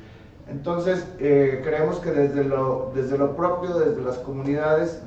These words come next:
se transmiten cosas que no podemos luego ver en otros lados y se cuentan cosas de forma diferente que no se cuentan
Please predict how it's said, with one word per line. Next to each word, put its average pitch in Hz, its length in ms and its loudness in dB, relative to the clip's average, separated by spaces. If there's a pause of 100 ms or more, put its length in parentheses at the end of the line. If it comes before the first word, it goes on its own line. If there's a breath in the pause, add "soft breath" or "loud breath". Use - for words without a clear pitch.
se - 240 -8
transmiten 143 640 -6
cosas 160 400 -8
que 143 100 -10
no 143 140 -2
podemos 151 480 -2
luego 147 340 2
ver 139 360 2
en 123 140 -8
otros 139 400 -4
lados 139 480 2 (120)
y 113 80 -12
se 117 180 -10
cuentan 160 540 -4
cosas 139 360 -6
de 123 80 -8
forma 127 380 -6
diferente 123 540 -6
que 117 80 -10
no 113 180 -6
se 117 80 -10
cuentan 123 540 -8